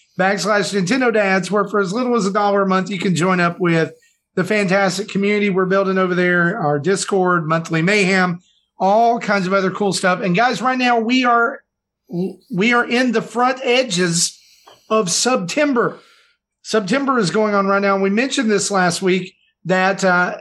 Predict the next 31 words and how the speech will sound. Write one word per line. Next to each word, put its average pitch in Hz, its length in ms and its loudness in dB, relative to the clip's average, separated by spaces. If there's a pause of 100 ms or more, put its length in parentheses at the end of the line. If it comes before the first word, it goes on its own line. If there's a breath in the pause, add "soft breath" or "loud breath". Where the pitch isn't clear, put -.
(120)
we're 196 140 0
running 240 260 0
a 277 80 0
contest 202 580 0
through 202 100 -2
the 185 60 0
month 185 240 0
of 190 100 -2
September 185 800 -2 (360 loud breath)
that 190 280 -2
every 285 600 0
new 247 840 2
patron, 180 720 -2 (360 soft breath)
uh, 170 260 2
that 175 160 0
joins 190 420 0
up, 175 360 -2 (140)
uh, 170 220 0
during 185 340 0
the 220 60 2
month 208 320 -2
of 185 400 0
September 185 640 0
is 156 160 -2
going 196 180 0
to 196 60 -2
be 202 200 -2
entered 202 220 0
into 208 280 -2
a 240 60 -2
drawing 165 600 0